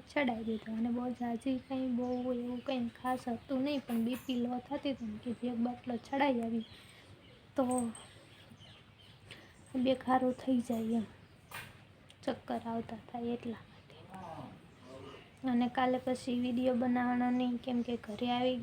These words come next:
ગયા અને વરસાદ હતો ફૂલે ફૂલમાં, એટલે પછી કંઈ વીડિયો ન બનાવ્યો એમ. આવ્યા, ઘરે આવ્યા તા પાછા પલળી ગયા તા, હાવ છ વાગે ઘરે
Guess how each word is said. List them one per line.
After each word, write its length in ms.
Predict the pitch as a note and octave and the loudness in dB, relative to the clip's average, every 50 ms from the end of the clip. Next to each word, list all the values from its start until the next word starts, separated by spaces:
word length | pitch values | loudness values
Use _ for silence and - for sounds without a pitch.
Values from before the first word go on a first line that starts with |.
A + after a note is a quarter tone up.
| A3+ B3+ | -2 0
ગયા 260 | B3+ B3+ B3+ B3+ B3+ | 0 2 2 2 2
અને 180 | B3 B3 B3 A#3+ A#3 A#3 | 2 2 2 2 0 0
વરસાદ 400 | B3 B3+ B3 - - C4 B3 B3 | 0 -2 -2 0 0 0 0 0
હતો 240 | C4 B3+ - D4 C#4+ C4 - - | -2 -2 -2 -4 -6 -6 -6 -4
ફૂલે 260 | - C#4 C4 B3 B3 A#3+ A#3+ A#3 - - | -2 0 2 2 2 2 2 0 -2 -4
ફૂલમાં, 560 | - B3+ B3 A#3+ A3+ A3 G#3+ G#3+ G#3 G3+ G#3 | -2 0 2 2 2 2 2 0 0 -2 -4
એટલે 300 | A3 - B3+ A#3 A3 A3+ A#3 - | -6 -6 -4 -4 -2 -4 -4 -4
પછી 260 | B3+ - - - B3 | -10 -10 -8 -8 -6
કંઈ 220 | B3 C4 A#3+ A#3 A3+ | -2 0 0 2 4
વીડિયો 360 | A3 B3 A#3+ A#3+ B3+ C4 B3+ | 4 4 4 4 4 4 4
ન 80 | B3 C4 B3+ A#3 | 6 6 6 6
બનાવ્યો 440 | G#3+ A3 G#3+ G#3+ G#3+ G#3+ G#3 A3 G#3+ G#3+ A3 | 6 6 4 2 0 -2 -2 -2 0 0 0
એમ. 80 | G#3 - - - - - - - - - - - - - - - - - - - - - | -2 -4 -6 -16 -20 -20 -20 -20 -20 -20 -20 -20 -20 -20 -20 -20 -20 -20 -20 -20 -8 -2
આવ્યા, 280 | C#4+ B3 B3 A#3+ A#3 A#3 | 0 2 4 4 4 4
ઘરે 200 | - A#3+ A#3+ B3 A#3+ A#3+ | 4 4 6 6 6 6
આવ્યા 200 | A#3+ B3 B3 A#3+ | 6 4 2 2
તા 180 | A#3+ A#3+ A3+ | 2 0 0
પાછા 300 | A3 A#3+ A3+ - - A#3+ | 0 0 -2 -2 -2 -4
પલળી 460 | A#3 - - C4+ C4 B3+ A#3+ A#3+ A3+ | -2 2 4 4 6 6 4 4 2
ગયા 220 | A3 A#3 A#3 A3+ - | 2 2 0 0 -2
તા, 100 | - A3+ G#3 | -4 -4 -2
હાવ 120 | A3+ A#3 A3+ A3+ - - | 0 -2 -2 -2 -4 -4
છ 40 | - B3 A#3+ A#3 | 0 0 2 2
વાગે 260 | A#3 A#3 A#3 A3+ B3 A#3 | 2 0 0 0 -2 -2
ઘરે 300 | - - A#3 A3+ A#3+ | 0 0 0 2 2